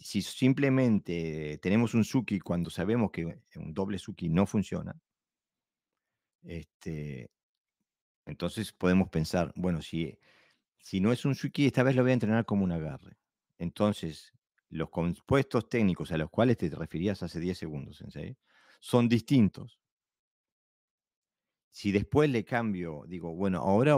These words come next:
lo voy a, lo voy a entrenar como un empujón. Los compuestos tinto-, eh, técnicos, los componentes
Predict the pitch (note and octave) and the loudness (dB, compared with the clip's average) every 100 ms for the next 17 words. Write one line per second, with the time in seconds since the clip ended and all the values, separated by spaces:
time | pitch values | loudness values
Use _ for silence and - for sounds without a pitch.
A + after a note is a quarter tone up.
0 | A2 F#2+ F#2+ A#2 A2+ G2+ - E2+ E2+ F#2+ | 4 2 2 2 2 0 -4 -6 -2 0
1 | G#2 G2 G2 C3+ E3 - _ _ - F#2+ | 0 0 -2 -2 -2 -10 _ _ -2 2
2 | G#2 G2+ F#2 E2 - C#2+ - - _ _ | 4 4 2 -4 -12 -14 -16 -20 _ _
3 | _ F#2 G2+ - G#2+ G2+ D3 - C3+ - | _ 2 2 2 -2 0 -2 -2 -6 -2
4 | A2 F2 A#1+ A#1+ D#2 D2 - G#2+ E2+ D2+ | -2 -2 -4 -4 -6 -4 4 4 4 2
5 | D#2+ F#2 - G2+ C3+ C3+ | 0 0 4 4 4 2